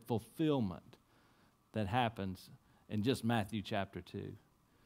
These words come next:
So Jesus is born in Bethlehem. All right, so, so we've seen that this hunger for power does not bring peace in your life. It will not bring peace in your life. We've seen because of that, we shouldn't just be,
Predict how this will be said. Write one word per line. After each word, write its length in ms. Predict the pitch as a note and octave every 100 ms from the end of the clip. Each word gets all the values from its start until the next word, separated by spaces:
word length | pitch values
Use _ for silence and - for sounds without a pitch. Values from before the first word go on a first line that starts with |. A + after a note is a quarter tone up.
| _ _ -
So 60 |
Jesus 420 | F#2 B2+ C3+ A2+ A2+
is 60 |
born 420 | G2 A2+ A2+ A2
in 100 | G#2
Bethlehem. 800 | G2 G2+ F#2 F2+ F2+ F2 F#2 F#2+ - _ _ _ _ _ _ - G#2
All 80 |
right, 240 | C3 C#3 -
so, 220 | B2 A#2+
so 120 | - C3+
we've 220 | D3+ C3
seen 500 | - G3 D#3+ A#2+ G2+ - - - - _ _ _
that 140 | A#2 D3+
this 160 | C3
hunger 320 | - D#3+ E3+
for 160 | D#3+ D3
power 380 | B2+ D#3+ D#3+ C#3
does 160 | A#2+
not 240 | D3+ D3+ C#3
bring 240 | D#3 C#3+
peace 400 | - D3 G#2 -
in 100 | G#2+
your 120 | G#2
life. 280 | G2 G2+ - - -
It 140 | B2 A#2+
will 260 | D3 D3+
not 240 | C#3+ G#2 A#2+
bring 200 | A#2+ G#2
peace 320 | A#2 G#2+ G#2
in 100 | G2
your 140 | F#2
life. 260 | F2+ - G2+ _ _ _ _ _ _ _ - - - - - - - -
We've 180 | B2 C3
seen 340 | E3+ D#3 C#3+ B2+
because 460 | C3 C#3+ E3 D3+
of 80 | B2+
that, 220 | A#2+ G2
we 80 | A2+
shouldn't 400 | - E3 B2 G#2
just 200 | G#2 -
be, 200 | G#2